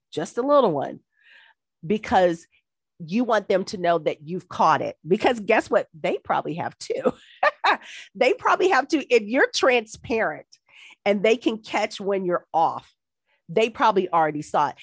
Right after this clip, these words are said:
And I'm happy to have, you know, a family and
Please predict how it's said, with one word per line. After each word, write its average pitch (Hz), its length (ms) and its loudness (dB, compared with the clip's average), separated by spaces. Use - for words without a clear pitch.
And 330 100 2
I'm 466 140 0
happy 294 340 -2
to 214 80 -2
have, 156 380 -6
you 180 120 -4
know, 160 180 -2
a 175 80 -4
family 147 680 -4
and 151 280 2